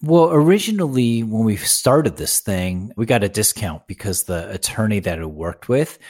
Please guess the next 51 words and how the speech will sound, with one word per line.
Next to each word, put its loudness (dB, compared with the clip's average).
was -2
really 2
passionate -8
about -8
it. -12
And -6
he's -8
like, -14
"You -4
know, -6
I -10
can -10
work 4
with 0
you 2
on 0
the -8
fees 0
and -6
we'll -6
help -2
you 0
out. -2
Just -2
cover 0
the -4
court -8
fees -8
and -6
we'll -4
be -4
okay." -8
Then 0
as -2
we -6
progressed, -2
that 0
moved -2
on -2
to -6
being, -4
like, -8
a -14
pro -2
bono 0
case -6
as 0
long -2
as -6
I -4
covered -8